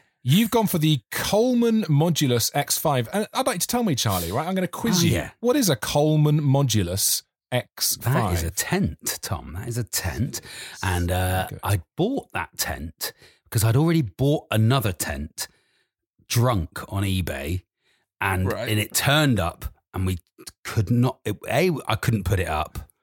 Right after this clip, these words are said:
Speaker 2: We needed, we wanted a
Speaker 1: Right.
Speaker 2: big tent, and we had some friends at the time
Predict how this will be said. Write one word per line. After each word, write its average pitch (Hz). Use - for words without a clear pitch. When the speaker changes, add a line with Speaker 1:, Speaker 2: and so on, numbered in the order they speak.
Speaker 2:
We 117
needed, 165
we 139
wanted 147
a -
Speaker 1:
Right. 113
Speaker 2:
big 117
tent, 98
and 101
we 117
had 131
some 120
friends 120
at 85
the 95
time 90